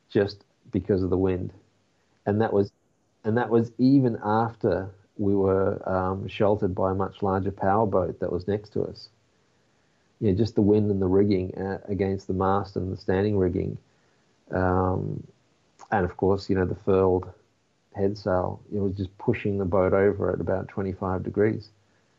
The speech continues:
It was just absolutely crazy. And there was so much lightning that you didn't need a torch,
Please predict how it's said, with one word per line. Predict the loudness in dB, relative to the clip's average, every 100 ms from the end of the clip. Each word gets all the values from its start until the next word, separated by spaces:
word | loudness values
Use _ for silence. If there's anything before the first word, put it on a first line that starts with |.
| _ _
It | 0
was | 2 2
just | 0 -2 -2 _
absolutely | 0 0 0 -2 -2 -2 -2
crazy. | 0 0 0 -2
And | -2
there | 0
was | 0
so | 0 2
much | 0 -2
lightning | -2 0 0 -4 -8 -6
that | -4
you | -2
didn't | -2 -2 -2
need | -2
a | -4
torch, | -2 0 0 -2